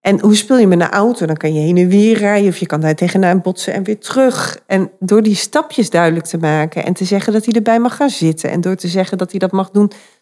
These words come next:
totdat het wekkertje voorbij is, kunnen ze starten met: "Hoe moet ik spelen?" En zo kan je ze elke keer weer een beetje meer daarin leren, eh, totdat ze echt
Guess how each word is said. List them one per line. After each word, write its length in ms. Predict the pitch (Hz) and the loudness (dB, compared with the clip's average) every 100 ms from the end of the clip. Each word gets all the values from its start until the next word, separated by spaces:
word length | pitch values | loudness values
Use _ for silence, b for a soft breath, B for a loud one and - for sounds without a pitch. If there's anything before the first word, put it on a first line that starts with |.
| - | -8
totdat 280 | 247 240 | -4 -2
het 180 | 240 214 | 0 0
wekkertje 380 | 180 190 180 180 | 0 0 -2 -6
voorbij 440 | - 175 165 156 | -4 -2 2 2
is, 160 | 170 - b b b b b _ | 0 -2 b b b b b _
kunnen 260 | - 294 294 | 2 4 4
ze 300 | 240 214 - | 4 0 -2
starten 920 | - - - - 330 392 - 180 147 139 _ | -6 -4 -4 0 0 0 -2 -2 -2 -8 _
met: 240 | 170 170 | 0 2
"Hoe 120 | 180 | 4
moet 120 | 175 156 | 4 2
ik 80 | |
spelen?" 500 | - - 165 196 262 370 _ _ _ _ _ - | -2 0 2 2 -2 -6 _ _ _ _ _ -8
En 100 | 175 | -2
zo 120 | 170 | -2
kan 180 | 170 165 | 0 -2
je 60 | |
ze 100 | 156 | -2
elke 340 | - 190 220 - | -2 0 -2 -6
keer 280 | - 175 170 | -4 -2 0
weer 140 | 175 | -2
een 100 | 165 | -2
beetje 340 | 170 196 202 170 | 0 0 0 -2
meer 260 | 170 196 | 0 0
daarin 340 | 180 160 170 165 | -2 -6 -4 0
leren, 480 | 185 175 156 175 - | 0 0 -2 -6 -8
eh, 160 | - 165 160 | -8 -6 -6
totdat 300 | 208 208 - | -6 -6 -8
ze 100 | - | -10
echt 320 | 180 160 - | -12 -14 -18